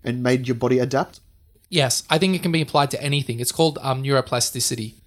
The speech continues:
Speaker 2: So,
Speaker 1: Yes, okay.
Speaker 2: for instance, you know how people get into a car accident, they lose half their brain and they have to rehab, but then they live a normal life after. You heard these
Speaker 1: Yes,
Speaker 2: stories?
Speaker 1: yeah.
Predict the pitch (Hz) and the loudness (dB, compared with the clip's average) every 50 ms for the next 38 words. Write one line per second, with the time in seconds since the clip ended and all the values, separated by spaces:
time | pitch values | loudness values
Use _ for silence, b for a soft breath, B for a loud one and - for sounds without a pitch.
0 | b b b b b b b - 196 170 160 151 - - 127 - - 170 180 175 | b b b b b b b 4 6 6 6 4 2 -4 -8 -2 2 2 2 2
1 | - - 180 160 - 175 170 160 160 151 - 160 156 151 147 135 - 151 143 147 | 2 0 0 0 0 2 2 2 2 0 0 0 0 0 -2 0 2 2 0 0
2 | - - 151 147 139 - 151 135 - - 135 131 131 135 135 - - 147 139 139 | 0 -2 -6 -4 -2 -2 -2 -2 0 0 2 2 2 2 0 0 0 -2 -2 -2
3 | 135 135 135 135 139 151 151 - - - 143 175 - 147 135 - - 123 120 123 | -2 -2 0 0 2 0 0 0 0 0 0 0 0 -2 -4 -2 -2 -4 -2 -2
4 | 123 120 123 127 127 - b b b b 135 131 123 147 147 - 151 135 120 123 | -2 -2 -4 -4 -8 -12 b b b b -4 -2 -2 -2 -2 0 0 0 0 0
5 | 123 123 113 - 135 127 120 135 135 - 139 139 135 127 127 135 131 139 131 127 | 0 0 0 -2 -2 -2 -2 -4 -4 -2 -2 -2 0 2 2 2 0 0 -2 0
6 | 127 123 127 127 120 113 120 - - 151 - 165 170 180 - 226 185 127 120 131 | 0 0 0 0 -2 -4 -4 -4 -6 -2 0 0 0 0 0 -2 -2 -2 0 -2
7 | 135 143 143 160 - 131 - 202 233 285 254 - - 123 110 85 | 0 0 0 0 0 2 2 2 2 0 -2 -4 -6 -6 -8 -8